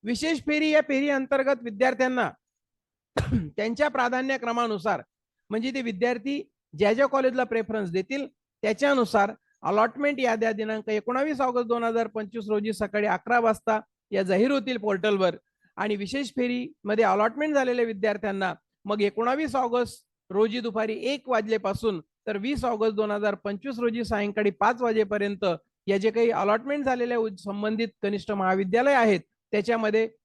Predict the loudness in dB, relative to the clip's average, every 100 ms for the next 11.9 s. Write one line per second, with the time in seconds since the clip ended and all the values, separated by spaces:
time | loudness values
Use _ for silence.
0 | _ -6 -6 -2 -6 0 -2 2 0 4
1 | 4 4 2 0 -2 -4 -2 -4 -4 -6
2 | -6 -2 2 2 2 2 2 -2 -8 _
3 | _ -2 2 4 2 4 2 2 0 -2
4 | -6 _ -2 -2 -2 -4 -2 -4 0 2
5 | 2 2 2 2 0 0 -2 -6 -6 -4
6 | 0 0 2 2 2 0 -4 -2 -2 0
7 | -2 -2 -4 -6 _ _ 0 2 2 0
8 | 0 2 4 2 0 -2 -4 -6 -4 -6
9 | -6 -4 -2 0 0 -2 -4 -4 0 0
10 | 0 -4 -8 -6 -2 -2 -2 -2 -4 -2
11 | 0 0 0 -6 _ 2 4 4